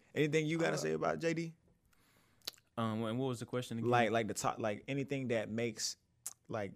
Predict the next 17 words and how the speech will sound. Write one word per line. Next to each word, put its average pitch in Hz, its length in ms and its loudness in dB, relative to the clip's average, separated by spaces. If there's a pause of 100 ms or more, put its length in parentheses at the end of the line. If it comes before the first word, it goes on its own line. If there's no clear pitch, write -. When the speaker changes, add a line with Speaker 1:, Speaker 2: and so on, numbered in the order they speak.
Speaker 1:
the 110 160 -2
touchy 151 400 4
topics 127 420 -2
in 113 60 -4
the 101 80 -4
black 92 260 0
community, 95 380 -6
like, 90 220 -6
for 95 100 -6
black 87 260 -4
men, 92 200 -10
for - 120 -12
us 90 100 -10
to - 60 -20
talk 87 220 -8
about, - 320 -12
like. - 180 -14